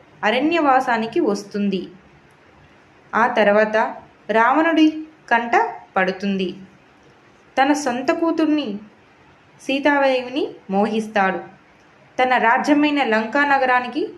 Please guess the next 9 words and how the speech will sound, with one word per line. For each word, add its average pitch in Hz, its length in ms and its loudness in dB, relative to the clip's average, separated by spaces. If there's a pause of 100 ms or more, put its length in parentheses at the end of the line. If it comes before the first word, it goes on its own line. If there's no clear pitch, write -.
(320)
ఎత్తుకెళ్తాడు. 196 760 -4 (1120)
విషయం 320 340 0
తెలిసిన 285 420 -2
మండోదరి 226 760 2 (460)
సీతాదేవిని 269 720 0
చూడగానే 254 640 -2 (640)
తన 254 160 0
కూతురని 277 680 -2 (200)
గుర్తుపడుతుంది. 185 880 -6